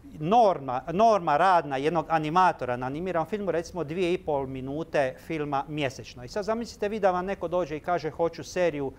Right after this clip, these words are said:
za djecu od trideset polsatnih epizoda, ali da to bude za dvije godine gotovo. Vi morate imati pedeset, šezdeset animatora. Mi ih sve skupa u Hrvatskoj ovog časa, nakon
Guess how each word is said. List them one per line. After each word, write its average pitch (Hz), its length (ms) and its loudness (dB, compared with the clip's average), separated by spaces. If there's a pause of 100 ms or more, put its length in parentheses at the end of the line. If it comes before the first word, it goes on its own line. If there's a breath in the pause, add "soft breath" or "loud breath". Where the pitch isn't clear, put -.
(460 loud breath)
za 139 120 -2
djecu 170 340 -2
od 147 80 -2
trideset 160 560 -4
polsatnih 156 640 0
epizoda, 151 520 0
ali 175 100 4
da 160 80 0
to 175 140 -4
bude 165 180 -8
za 143 140 -6
dvije 143 500 -6
godine 143 380 -2
gotovo. 131 320 -6
Vi 180 140 -6
morate 175 420 -2
imati 180 260 -4
pedeset, 160 380 -4
šezdeset 143 460 -8
animatora. 139 540 -4
Mi 151 120 -8
ih 135 100 -14
sve 160 120 -10
skupa 156 260 -6
u 143 40 -2
Hrvatskoj 165 520 -2
ovog 180 260 2
časa, 180 400 2 (280 loud breath)
nakon 139 280 -6